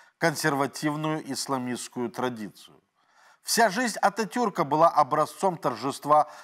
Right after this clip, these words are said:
светского образа жизни над религиозным, включая его смерть в тысяча девятьсот тридцать восьмом году от цирроза печени, вызванного алкоголизмом.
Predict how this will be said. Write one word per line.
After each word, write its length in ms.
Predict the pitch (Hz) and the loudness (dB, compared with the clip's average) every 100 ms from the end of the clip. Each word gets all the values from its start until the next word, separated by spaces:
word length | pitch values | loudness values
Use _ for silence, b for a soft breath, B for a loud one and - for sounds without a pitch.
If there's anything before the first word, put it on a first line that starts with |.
| B | B
светского 720 | - 170 175 185 - 165 143 | -2 2 2 2 0 2 2
образа 520 | 156 151 135 120 123 | 2 0 0 -2 -2
жизни 460 | 110 156 131 139 127 B B | -2 -2 -4 -6 -8 B B
над 240 | 131 151 139 | 2 2 2
религиозным, 920 | 143 143 131 151 139 107 82 85 76 _ _ _ | 0 0 0 0 2 -2 -8 -18 -20 _ _ _
включая 520 | _ 185 185 220 214 | _ -2 0 2 2
его 180 | 196 202 | 2 0
смерть 560 | - 175 170 123 - _ b b | -2 -2 2 0 -2 _ b b
в 80 | - | -2
тысяча 240 | 175 151 | -2 0
девятьсот 420 | 139 147 156 156 | -2 -2 -2 -2
тридцать 300 | 151 139 120 | -4 -6 -4
восьмом 420 | 131 117 143 131 | -4 -2 -4 -4
году 400 | 120 123 151 175 B B | -4 -2 0 -2 B B
от 220 | 147 147 | 0 0
цирроза 480 | - 165 151 143 127 | 0 2 2 2 -2
печени, 600 | 135 170 175 - 165 160 B B | -2 -2 -2 -4 -6 -8 B B
вызванного 680 | - 127 135 123 131 131 131 | -6 -2 0 0 2 4 2
алкоголизмом. 1000 | - 135 113 131 127 139 123 87 76 73 | 4 0 0 -2 -2 -2 -4 -8 -16 -20